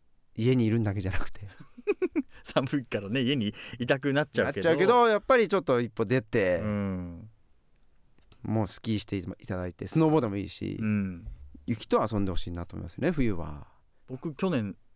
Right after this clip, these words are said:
Speaker 2: からね、まあ、今その前で言わないですけど、スノーボードをちょっと始めたんです。
Speaker 1: うん、いいと思います。
Speaker 2: いいですか？
Speaker 1: うん。
Speaker 2: ボードでもいい？
Speaker 1: いい。
Speaker 2: ああ、よかった。
Speaker 1: で、そこでやっぱいろんな素敵なさ、
Speaker 2: そうね、
Speaker 1: スノーボード仲間もできるし。
Speaker 2: 仲間、仲間ともね、行くし、
Speaker 1: うん。
Speaker 2: やっぱり改めてや-、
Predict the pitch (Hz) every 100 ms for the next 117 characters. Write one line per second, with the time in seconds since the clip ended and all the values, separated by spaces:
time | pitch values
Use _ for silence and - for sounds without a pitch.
0 | - 101 92 90 90 110 113 156 127 104
1 | 98 95 92 90 85 85 92 - - -
2 | 185 196 185 139 92 80 98 - 90 87
3 | 147 139 107 76 78 98 - 135 131 101
4 | 85 82 78 160 165 - - 104 101 95
5 | 147 147 139 101 - 104 - 104 98 82
6 | - 98 90 85 90 80 - _ 165 165
7 | 151 120 98 98 101 95 90 - 95 92
8 | 85 - 135 165 - - - 143 151 185
9 | 147 101 127 117 95 90 92 104 135 135
10 | 127 101 101 196 156 120 - 98 87 82
11 | 87 82 80 110 - 175 - 180 - 123